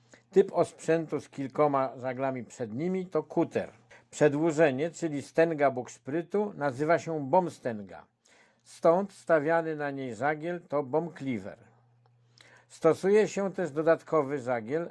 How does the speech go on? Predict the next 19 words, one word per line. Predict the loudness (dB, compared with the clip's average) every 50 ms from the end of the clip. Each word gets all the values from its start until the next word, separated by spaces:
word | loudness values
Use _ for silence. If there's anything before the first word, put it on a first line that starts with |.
| -12 -12
latacz, | -8 0 2 2 2 2 0 -4 -6 -6 -6 -10 -20 _ _ _ _ _
który | _ -4 -2 0 0 2
jest | 2 0 -2 -2 -4
stawiany | 0 4 4 4 4 4 2 0 0 -2 -6 -6
wysoko | -6 -8 -8 -4 0 0 0 -2 -2 -6 -6 -6 -6 -8
w | -4 -4
odróżnieniu | -4 -4 -4 -6 -6 -4 -4 -4 -2 -2 -4 -4
od | -6 -10 _
pozostałych | -8 -8 -6 -6 -6 -2 2 4 4 4 4 0 -4 -2
żagli | 0 0 0 0 -2 -10 -14 -14
przednich, | -12 -6 -4 -4 -4 -2 -4 -6 -6 -8 -10 _ _ _ _ _ _
które | -8 -2 2 4 4 4 4
są | 4 2 2 2
mocowane | 2 0 -2 0 -2 0 2 2 0 0 0 -2 -2 -2
nisko. | -2 -4 -4 -6 -8 -12 -18 -18 -18 -18 -20 _ _ _ _ _ _ _ _ _ _ 0
Modyfikowano | 4 4 4 4 4 0 -2 -2 -2 2 2 4 4 4 2 2 0 -2
także | -2 -2 -4 -4 -4 -6 -8 -6
samego | -4 -4 -4 -2 -2 -4 -2 -2 -4 0
foka. | 4 4 4 4 2 -4 -14